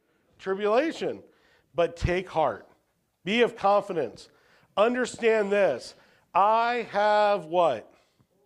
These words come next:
"Overcome the world." So if Jesus has overcome the world, these are his words. It's read in your Bible. If you look in your Bible, they're red words. Take heart.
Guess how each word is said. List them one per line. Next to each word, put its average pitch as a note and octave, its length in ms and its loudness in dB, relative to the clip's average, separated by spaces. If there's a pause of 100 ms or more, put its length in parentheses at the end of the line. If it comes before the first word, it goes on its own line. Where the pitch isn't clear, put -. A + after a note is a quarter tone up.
(560)
"Overcome F#3+ 1120 -2 (360)
the D#3 100 -4
world." C3 680 0 (1800)
So D#3+ 140 -4
if D3 80 -6
Jesus B3+ 380 -6
has E3+ 140 -8
overcome F#3 420 -2
the D3+ 60 -6
world, C3+ 340 -2
these E3 180 -10
are G3 80 -2
his F3+ 200 -4
words. C#3 380 -4
It's D3+ 160 -14
read D#3 200 0
in F3+ 60 -4
your D#3+ 100 0
Bible. C3 500 0 (240)
If - 60 -20
you C3 100 -2
look C#3 140 -2
in D3+ 80 -4
your C#3+ 100 0
Bible, B2 300 2
they're A#2+ 120 -8
red C3+ 220 -4
words. A2+ 480 -10 (920)
Take A3 300 4
heart. F3 520 0